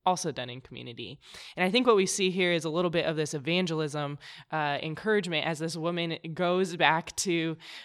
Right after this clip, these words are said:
uh, her village and says, "Hey, like, he told me all that I did. You guys have to come and see." And as we're in Lent and we're talking about different spiritual disciplines, I think evangelism is something that I know Emma for sure par-,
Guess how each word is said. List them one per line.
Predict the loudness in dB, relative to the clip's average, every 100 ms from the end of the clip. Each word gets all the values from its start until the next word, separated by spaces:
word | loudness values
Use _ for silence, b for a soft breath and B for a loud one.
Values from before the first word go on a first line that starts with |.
| -4
uh, | -4
her | 0 -2
village | 0 2 4 2 0
and | -4 -4
says, | -2 -2
"Hey, | -2 -4 -4 -4
like, | -4 -6
he | -6 -8
told | -2 -2 -2
me | -2
all | -2 0
that | 0 -4
I | -4
did. | -6 -6
You |
guys | -2 -2 -2
have | -6
to | -6
come | -12 -6 -4 -4
and | -10 -10
see." | -8 -4 -4 -4 -8 -14 B B -2
And | 0
as | 2
we're | 0
in | 0 2
Lent | 4 4 4
and | 0
we're | -4
talking | -6 -6
about | -2 -2
different | -2 -6 -6
spiritual | -4 -4 -4 -6
disciplines, | -4 -4 -6 -6 -4 -2 -4 -8 B B -4
I |
think | -2
evangelism | -2 0 0 0 -2 -2 -4
is | -6
something | -6 -6 -6 -6 -2
that | 0 -2 _ _ _ _ _ _ -2
I | 2
know | 4
Emma | 4 4 2
for | -2 -4
sure | -2 0 2 2 2 0
par-, | -4